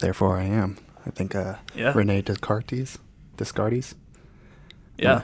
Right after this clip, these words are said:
Speaker 1: butchered English.
Speaker 2: But it's a bit more than that. It's how we think determines our life.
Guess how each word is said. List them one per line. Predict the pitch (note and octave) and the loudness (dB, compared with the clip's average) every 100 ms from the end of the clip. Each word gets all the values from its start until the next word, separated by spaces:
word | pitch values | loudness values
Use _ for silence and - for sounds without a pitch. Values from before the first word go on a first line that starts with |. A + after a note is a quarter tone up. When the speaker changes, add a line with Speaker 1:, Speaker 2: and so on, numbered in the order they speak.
| - - - | -4 -16 2
Speaker 1:
butchered | G2+ - G2 | 2 4 2
English. | G2+ G#2+ - - - - - - - _ _ _ - | 0 -2 -6 -14 -20 -18 -18 -18 -20 _ _ _ 4
Speaker 2:
But | D#3 | 6
it's | D#3+ | 6
a | |
bit | D#3+ D3 | 6 6
more | C3 C#3+ | 6 6
than | A2+ | 4
that. | G#2 | 0
It's | G2+ - | -6 -2
how | A#2 B2 | 2 2
we | A2+ | 2
think | - - G2+ - - - - - - | -4 -8 -10 -10 -16 -20 -20 -20 -18
determines | - G#2 - A2 G#2+ - | -10 -6 -4 -2 -4 -6
our | F#2 | -10
life. | - C#2+ - - - | -10 -12 -14 -18 -20